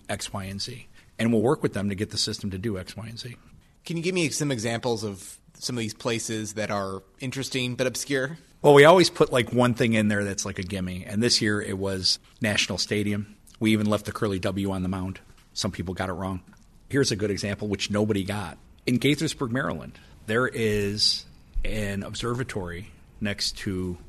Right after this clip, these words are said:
Speaker 1: I believe it's Gaithersburg High School, that was put there by the predecessor of noaa and nist.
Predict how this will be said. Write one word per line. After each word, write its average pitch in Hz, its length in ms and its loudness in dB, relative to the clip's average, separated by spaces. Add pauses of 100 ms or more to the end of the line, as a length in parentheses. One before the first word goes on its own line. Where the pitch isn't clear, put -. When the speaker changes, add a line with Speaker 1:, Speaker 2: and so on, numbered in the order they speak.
(120)
Speaker 1:
I 101 60 -10
believe 98 240 -6
it's 92 120 -10
Gaithersburg 101 460 -10
High 113 140 -6
School, - 300 -12 (320)
that 98 120 -2
was 101 120 -6
put - 260 -2
there 98 160 0
by 101 200 -4
the 95 100 -6
predecessor 98 800 -4
of 92 240 -6
noaa 90 400 -8 (280)
and 95 400 -6
nist. - 420 -6